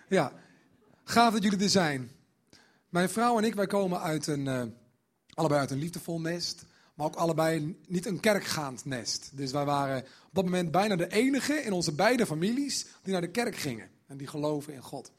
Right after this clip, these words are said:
Maar ja, onze vrienden en familie, hoewel ze nog niet van God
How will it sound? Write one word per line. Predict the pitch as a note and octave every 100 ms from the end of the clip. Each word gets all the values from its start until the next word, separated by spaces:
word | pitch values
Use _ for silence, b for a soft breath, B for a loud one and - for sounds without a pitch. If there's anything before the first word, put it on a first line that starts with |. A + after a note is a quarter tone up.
| b b b b b b b
Maar | F3+
ja, | A3 G#3+
onze | G#3+ G3 F#3+
vrienden | - - B3+ C#4 F3+
en | E3
familie, | E3 F3+ A3 D#3 F#3+ - B B B _
hoewel | F3+ F3+ F3
ze | F3
nog | F3
niet | D3+ G#3 -
van | D#3+
God | C#3+ - A3 G#3+ -